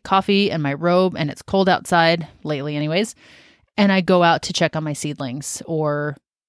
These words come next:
you know, in the middle of summer, I get out there nice and early before it gets hot to water and just observe,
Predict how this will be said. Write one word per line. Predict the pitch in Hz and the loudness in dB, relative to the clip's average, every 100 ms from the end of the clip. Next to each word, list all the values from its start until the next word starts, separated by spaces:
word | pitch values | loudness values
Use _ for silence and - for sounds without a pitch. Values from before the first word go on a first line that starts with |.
| _ - | _ -8
you | 180 160 | -2 -2
know, | 151 | -2
in | 180 175 | 0 0
the | 170 | 2
middle | 175 170 165 | 4 4 4
of | 160 151 - | 2 0 -2
summer, | - 180 175 180 - | 0 2 4 2 0
I | 160 | 0
get | 156 | 2
out | 147 | 0
there | 147 139 | 0 -4
nice | 151 170 | -4 -6
and | - | -6
early | 190 185 | -4 -4
before | - 165 | -4 -4
it | 147 | -4
gets | - - | -10 -2
hot | 185 180 - - | 2 2 2 -8
to | - 151 143 | -6 -4 -6
water | 151 185 190 190 185 185 _ - _ _ _ | -4 2 2 4 0 -2 _ -20 _ _ _
and | 190 180 170 165 | -2 0 0 0
just | - 160 - - | -2 -2 -2 -8
observe, | 170 160 156 170 165 170 160 - | -6 -2 2 2 4 2 -2 -8